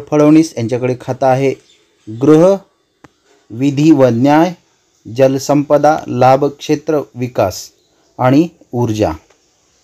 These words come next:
उपमुख्यमंत्री अजित पवार यांच्याकडे आहे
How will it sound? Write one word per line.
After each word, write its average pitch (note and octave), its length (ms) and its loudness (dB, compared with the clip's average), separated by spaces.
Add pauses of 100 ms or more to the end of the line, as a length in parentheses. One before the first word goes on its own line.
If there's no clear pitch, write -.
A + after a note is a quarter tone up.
(2000)
उपमुख्यमंत्री D3+ 840 2
अजित C3+ 300 2
पवार C#3 200 2
यांच्याकडे C#3 420 -2
आहे C3+ 300 0